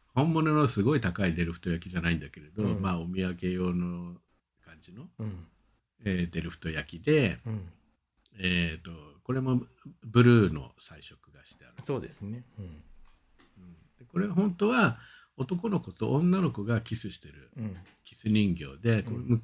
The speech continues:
Speaker 1: 結構昔からあるオランダの
Speaker 2: うん。
Speaker 1: ね、
Speaker 2: そうですね。
Speaker 1: お土産品なんだよね。で、それをもじって、
Speaker 2: うん。
Speaker 1: えー、男の子二人がキスしてる
Speaker 2: うん。
Speaker 1: キス人形もあるし、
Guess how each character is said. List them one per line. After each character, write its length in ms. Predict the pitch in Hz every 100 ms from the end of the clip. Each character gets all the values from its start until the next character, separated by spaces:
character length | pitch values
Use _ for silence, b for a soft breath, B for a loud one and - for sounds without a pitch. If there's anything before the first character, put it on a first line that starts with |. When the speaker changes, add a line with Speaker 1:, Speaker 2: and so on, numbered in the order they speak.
| -
Speaker 1:
結 180 | 156 143
構 100 | 101
昔 300 | 80 90 -
か 120 | 95
ら 160 | 92 87
あ 40 |
る 200 | 82 82
オ 60 | 80
ラ 120 | 76
ン 100 | 76
ダ 100 | 78
の 80 | 71 62 _ _
Speaker 2:
う 20 | 113
ん。 220 | 98 71 _ _ _ -
Speaker 1:
ね、 100 | 131
Speaker 2:
そ 160 | -
う 100 | 87
で 60 | 85
す 60 | 78
ね。 60 |
Speaker 1:
お 40 | 76
土 60 |
産 260 | 104 73 69
品 260 | - 82 76
な 80 | 73
ん 80 | -
だ 60 |
よ 80 | _
ね。 240 | 104 104 _
で、 80 | 117
そ 160 | -
れ 320 | 135 143 147 151
を 220 | 160 170
も 200 | 113 98
じ 140 | -
っ 40 | 131 _ -
て、 260 | 67 - -
Speaker 2:
う 40 |
ん。 260 | 120 92 73 _ _ _ 98
Speaker 1:
え 200 | 87 87
ー、 20 |
男 300 | 95 - 104
の 80 | 90
子 100 | 85
二 220 | - 87
人 120 | 82
が 140 | 85 76
キ 140 | -
ス 160 | - 73
し 100 | -
て 140 | -
る 320 | 73 71 65 _ _
Speaker 2:
う 40 | 98
ん。 180 | 78 71 _ _ _
Speaker 1:
キ 100 | -
ス 120 | -
人 240 | 85 80 76
形 80 | 80 71 69
も 120 | 78
あ 60 | 78
る 100 | 73
し、 380 | - 110 104